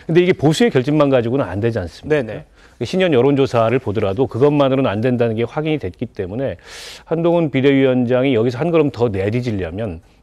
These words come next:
Speaker 1: 이를테면 당정 관계에 있어서 변화, 또 대통령과의 관계에 있어서 변화, 당장 현안으로 대두된, 연초에 모든 신년 그 여론조사에서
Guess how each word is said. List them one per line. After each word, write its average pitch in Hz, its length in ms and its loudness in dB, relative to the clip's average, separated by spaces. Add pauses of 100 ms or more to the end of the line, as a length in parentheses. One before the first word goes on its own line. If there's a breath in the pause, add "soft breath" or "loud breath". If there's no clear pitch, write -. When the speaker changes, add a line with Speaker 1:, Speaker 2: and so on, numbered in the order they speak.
Speaker 1:
이를테면 117 300 -2
당정 120 340 0
관계에 113 340 2
있어서 101 300 -6
변화, 95 500 -6 (360 soft breath)
또 107 100 0
대통령과의 113 600 0
관계에 104 320 -4
있어서 98 300 -8
변화, 98 460 -8 (320 soft breath)
당장 135 340 2
현안으로 151 440 0
대두된, 98 460 -6 (360 loud breath)
연초에 151 360 2
모든 190 280 4
신년 165 500 0
그 127 140 0
여론조사에서 117 1000 2